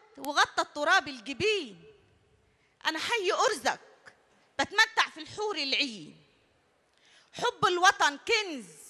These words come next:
وشرف تمنه غالي، لا ينول وسامه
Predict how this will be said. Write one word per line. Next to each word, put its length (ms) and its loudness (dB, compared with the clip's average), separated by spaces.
وشرف 480 4
تمنه 320 2
غالي، 460 2
لا 200 2
ينول 340 -8
وسامه 640 -2